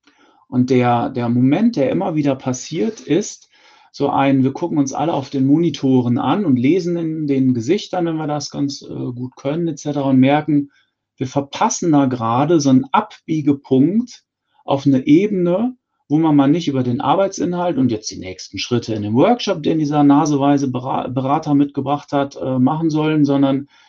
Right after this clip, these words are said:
da knistert irgendetwas, da da liegt was im, im, ich würde nicht sagen im Argen, es geht weniger um Konflikte, aber oftmals haben die Teams so ein Gesamtbedürfnis, mal eben innezuhalten und zu sagen, „Moment, wir müssen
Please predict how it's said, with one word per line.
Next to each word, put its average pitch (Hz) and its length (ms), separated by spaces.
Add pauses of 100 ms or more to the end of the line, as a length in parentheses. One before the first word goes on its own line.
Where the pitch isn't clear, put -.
(120)
da - 100
knistert - 680
irgendetwas, 107 840
da 156 460 (400)
da 139 80
liegt 175 320
was 180 200
im, 160 400
im, - 840
ich - 200
würde 339 160
nicht 240 120
sagen 165 200
im 127 140
Argen, 170 500
es - 220
geht 143 280
weniger 143 760
um 135 160
Konflikte, 139 840 (360)
aber 131 180
oftmals - 440
haben 156 160
die 143 100
Teams 185 300
so 170 80
ein 147 140
Gesamtbedürfnis, 147 960
mal - 120
eben 131 200
innezuhalten 139 840
und 127 100
zu 120 140
sagen, 131 460 (320)
„Moment, 151 460
wir 123 80
müssen 165 440